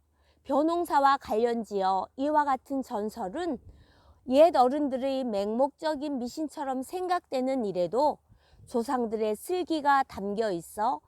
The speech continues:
새삼 놀랍니다. 요즘엔 공해와 환경 적응력이 강해서 가로수나 공원의 조경수로 많이 식재하는데요.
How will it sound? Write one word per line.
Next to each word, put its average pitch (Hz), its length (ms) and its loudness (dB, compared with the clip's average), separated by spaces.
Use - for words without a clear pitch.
새삼 254 580 -2
놀랍니다. 190 800 -2
요즘엔 285 720 0
공해와 233 800 4
환경 349 520 0
적응력이 226 760 -2
강해서 196 720 -2
가로수나 220 880 2
공원의 277 600 2
조경수로 262 680 -2
많이 220 440 -2
식재하는데요. 254 1120 0